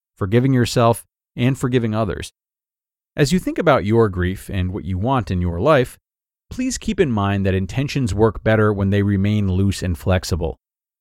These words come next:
The last thing you want to do is place an expectation on yourself. There's so much change as a result of loss. There's also so much transformation. If any of your intentions turn into expectations,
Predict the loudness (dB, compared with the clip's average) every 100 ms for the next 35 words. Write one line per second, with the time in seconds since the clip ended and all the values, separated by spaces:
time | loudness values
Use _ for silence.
0 | _ _ 0 2 -2 -4 -2 2 2 2
1 | 0 -2 2 2 0 -2 0 2 2 0
2 | -4 -4 -2 -2 0 0 2 0 -2 -4
3 | -6 -8 -10 -12 -16 _ _ _ _ _
4 | 0 2 0 2 2 4 0 -2 -6 -2
5 | 2 4 2 2 0 0 0 0 0 0
6 | 0 2 2 0 -4 -10 _ _ _ _
7 | -4 2 2 4 2 2 2 2 0 0
8 | 0 2 2 2 0 -2 -8 -14 _ _
9 | _ _ _ _ -10 0 4 4 4 2
10 | 2 0 -2 0 -4 -2 0 0 0 2
11 | 0 0 -4 0 0 2 2 0